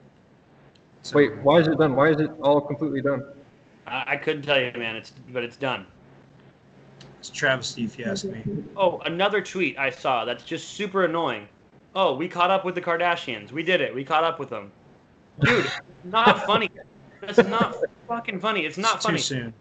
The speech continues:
Speaker 3: And Twitter
Speaker 1: It's too
Speaker 3: was
Speaker 1: soon.
Speaker 3: just, oh, they just, that was so funny. Everybody's like, um, a thousand, a hundred thousand likes on these, like, tweets. They're not funny, dude. It's not funny. And, like, I, I, I, oh,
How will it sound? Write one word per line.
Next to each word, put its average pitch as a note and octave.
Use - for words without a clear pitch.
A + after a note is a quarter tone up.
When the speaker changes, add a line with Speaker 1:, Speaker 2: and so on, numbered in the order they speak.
Speaker 3:
And G3
Twitter -
Speaker 1:
It's C#4+
too C4
Speaker 3:
was A3+
Speaker 1:
soon. -
Speaker 3:
just, G#3+
oh, A3+
they B3
just, B3+
that C4
was A#3+
so A#3+
funny. F#3
Everybody's F3
like, B2
um, C#3
a C#3+
thousand, E3
a D3
hundred F3+
thousand E3+
likes D3
on A#2+
these, A#2
like, C3+
tweets. -
They're A3
not A3+
funny, E4
dude. A3+
It's G3
not B3+
funny. D#4+
And, F#3+
like, G3
I, F3
I, -
I, -
oh, E3